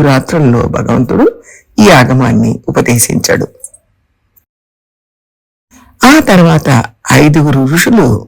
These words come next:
దీన్ని దర్శించి ప్రచారం చేశారు. కానీ ఇవాళ చాలా వరకు అందుబాటులో లేవు,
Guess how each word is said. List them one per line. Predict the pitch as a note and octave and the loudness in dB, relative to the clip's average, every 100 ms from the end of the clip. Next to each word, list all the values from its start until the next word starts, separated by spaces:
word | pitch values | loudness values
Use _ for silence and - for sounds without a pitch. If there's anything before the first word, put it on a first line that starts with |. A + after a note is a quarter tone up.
| _ | _
దీన్ని | - C3+ - E3+ | -2 0 0 0
దర్శించి | - - - - - - - _ _ - | -2 0 -2 -2 -4 -10 -12 _ _ -4
ప్రచారం | - D#3+ - - - | 0 2 2 -2 -4
చేశారు. | - - - - - _ _ - - - - | -6 -6 -6 -8 -18 _ _ -20 -20 -14 -6
కానీ | - B3+ G3+ C3+ D3 C4 | 2 4 4 4 0 -4
ఇవాళ | E3+ D3+ C#3+ D3 | -2 0 0 -2
చాలా | - C3 C3 C3 C3 | -4 -2 -2 -2 0
వరకు | C#3+ F3+ E3+ A3 - - | 0 -2 -2 -4 -6 -2
అందుబాటులో | D#3+ D#3 D3 C#3 E3+ C#3+ | 0 2 2 0 0 0
లేవు, | C3+ E3 E3+ | 0 -2 -4